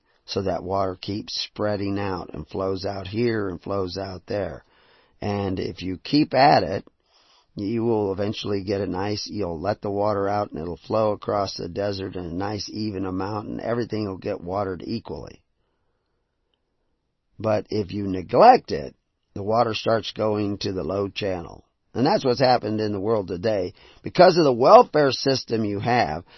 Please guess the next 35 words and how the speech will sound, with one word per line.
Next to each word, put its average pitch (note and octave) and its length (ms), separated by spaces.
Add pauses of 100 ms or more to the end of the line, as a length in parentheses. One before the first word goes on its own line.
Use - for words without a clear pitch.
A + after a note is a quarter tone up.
(100)
that B2+ 120
has C#3+ 200
no E3 260
moral D#3+ 380
criteria F#2 840 (380)
and C3+ 200
is A#2+ 320
operated B2+ 680
by G#2 200
men C#3+ 320
who A#2 160
exercise B2 760
authority G2 640
one A#2 300
over A2 260
the F2+ 240
other F2+ 420 (380)
and G#2+ 200
force F#3+ 460
the B2+ 120
contributions G#2+ 880
of F#2+ 100
the F#2+ 100
people, - 640 (1120)
instead C#3+ 420
of B2 160
what A2+ 280
Christ F#3 500
intended, A2 500
what - 260
God E3+ 340
intended, G#2+ 460
what F#2+ 200
Moses C3 640
intended, F2+ 640